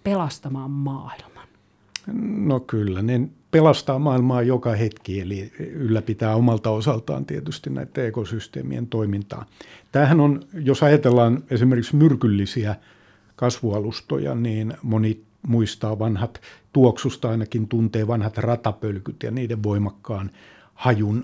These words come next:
Speaker 2: a-, auringon, ää, ää, paisteessa vaikkapa jollakin ratapihalla, niin nehän on tämmöisellä kivihiilitervalla käsiteltyjä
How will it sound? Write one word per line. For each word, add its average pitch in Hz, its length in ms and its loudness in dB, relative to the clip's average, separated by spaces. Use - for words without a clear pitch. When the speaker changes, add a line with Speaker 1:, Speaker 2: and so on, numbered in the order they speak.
Speaker 2:
a-, 123 200 -4
auringon, 104 760 -2
ää, 104 200 -2
ää, 98 80 -2
paisteessa 113 640 -2
vaikkapa 117 360 -6
jollakin 117 560 -6
ratapihalla, 113 880 -4
niin 117 260 -8
nehän 107 160 0
on 104 140 -2
tämmöisellä 107 460 -2
kivihiilitervalla 104 1080 0
käsiteltyjä 107 880 -8